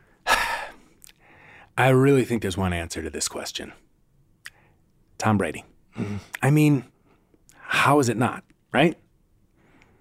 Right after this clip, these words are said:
Speaker 1: If you're going defense, I keep thinking, like, Lawrence Taylor, maybe?
Speaker 2: Yeah.
Speaker 1: But I think it's gotta be Brady. It's gotta be Brady.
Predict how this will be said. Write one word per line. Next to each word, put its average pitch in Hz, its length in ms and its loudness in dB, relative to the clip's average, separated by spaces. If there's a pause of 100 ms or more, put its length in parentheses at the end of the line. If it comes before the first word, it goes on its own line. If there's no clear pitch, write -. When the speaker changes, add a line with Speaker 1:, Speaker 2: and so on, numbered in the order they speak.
(300)
Speaker 1:
If - 80 -10
you're 127 40 0
going 170 220 6
defense, 156 540 4
I 113 100 0
keep - 260 -4
thinking, 117 220 2
like, 104 220 0
Lawrence 110 320 2
Taylor, 135 380 2
maybe? 226 400 4
Speaker 2:
Yeah. 170 260 4 (520)
Speaker 1:
But 127 140 2
I 165 120 2
think - 580 2 (480)
it's 160 200 2
gotta 208 260 6
be 214 120 6
Brady. 202 500 4 (640)
It's 226 120 4
gotta 302 280 6
be 285 120 6
Brady. 311 460 4